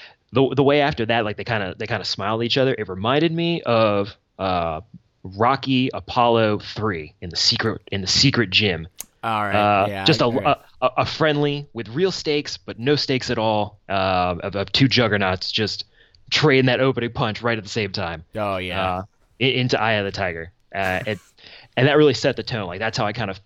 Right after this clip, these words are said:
Speaker 1: I came to that match, and it's really what we saw was just two, two titans with great familiarity for each other, uh, a match of many counters and, uh, ebbs and flows, with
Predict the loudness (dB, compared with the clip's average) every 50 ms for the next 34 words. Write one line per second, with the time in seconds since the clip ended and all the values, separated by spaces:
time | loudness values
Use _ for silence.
0 | _ -6 -6 -4 -4 -4 -2 0 0 0 0 0 -2 -2 0 0 0 0 0 -2
1 | -2 -4 -4 -6 -6 -6 -2 2 4 4 4 4 2 0 0 0 0 2 2 2
2 | 2 0 0 -2 -4 -4 -4 -4 -4 -6 -4 -2 -2 -2 0 0 2 2 2 2
3 | 0 -2 -4 -4 -6 -6 -8 -10 -12 -16 _ _ _ _ _ -10 -4 0 2 2
4 | 2 4 2 2 4 4 2 2 2 2 2 0 0 0 0 0 0 0 2 2
5 | 2 4 4 4 4 2 0 -2 0 2 2 2 2 2 0 -2 -4 -4 -4 -4
6 | -2 0 0 2 2 2 2 0 0 0 0 0 0 0 0 -2 -2 0 0 2
7 | 2 2 2 2 0 0 -2 -2 -2 -4 -4 -6 -6 -8 -10 _ _ _ _ _
8 | _ _ -4 -2 0 2 2 2 2 2 0 -4 -6 _ _ _ _ _ -2 -2
9 | 0 0 0 -2 -2 0 2 2 4 4 4 4 2 0 -4 -10 _ _ _ _
10 | _ _ _ _ _ _ -2 0 2 2 4 2 0 -2 -6